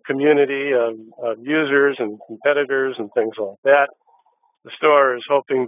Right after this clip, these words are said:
to, you know, open four more new stores in the next couple of years. It's all, um, it is all, uh, privately owned, and, uh,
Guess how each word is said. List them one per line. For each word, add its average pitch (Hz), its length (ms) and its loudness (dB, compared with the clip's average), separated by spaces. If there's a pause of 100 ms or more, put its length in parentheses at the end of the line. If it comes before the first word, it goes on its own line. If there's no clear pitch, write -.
(100)
to, 123 720 -4 (180)
you 135 80 -4
know, 110 420 -6
open 131 500 -2
four 147 200 4
more 139 240 2
new 135 200 0 (100)
stores 135 360 -2
in 123 60 -2
the 123 160 -2
next 123 140 0 (100)
couple 120 260 -2
of 110 60 -14
years. 139 480 0
It's 110 200 -8
all, 135 340 4 (600)
um, 113 600 -4 (1080)
it 127 200 -8
is 120 220 -4
all, 135 460 4 (420)
uh, 117 680 -6 (680)
privately 147 480 -2
owned, 147 340 2 (240)
and, 117 600 -8
uh, 117 300 -6